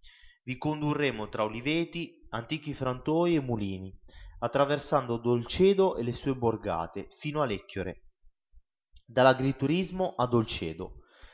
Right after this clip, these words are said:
Partiamo dall'agriturismo e percorriamo la via Aurelia fino a Imperia, raggiungendo piazza Dante a Oneglia.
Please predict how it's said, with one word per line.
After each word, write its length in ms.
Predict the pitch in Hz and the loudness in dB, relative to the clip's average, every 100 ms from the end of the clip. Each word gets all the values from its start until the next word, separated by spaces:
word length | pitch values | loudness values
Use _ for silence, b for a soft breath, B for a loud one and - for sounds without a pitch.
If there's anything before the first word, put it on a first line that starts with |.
| b b - | b b 0
Partiamo 380 | 147 180 196 | 2 2 2
dall'agriturismo 1000 | 180 151 120 123 123 143 120 110 127 147 - | 6 6 4 0 0 2 2 0 -2 -2 -2
e 100 | 131 | 2
percorriamo 640 | 151 147 160 156 135 110 | 4 4 4 4 4 4
la 120 | 113 | 2
via 160 | 123 175 | 4 4
Aurelia 400 | 165 113 104 113 | 6 4 2 0
fino 240 | - 113 | -2 -6
a 20 | 110 | -6
Imperia, 580 | 110 101 92 90 95 - b b b | -2 0 0 0 -2 -4 b b b
raggiungendo 680 | 113 123 127 143 147 123 113 | 2 2 2 2 2 4 2
piazza 360 | 127 127 - 156 | 4 4 4 6
Dante 360 | 107 98 95 | 6 4 4
a 60 | 98 | 4
Oneglia. 500 | 92 85 85 95 | 4 -2 -2 -2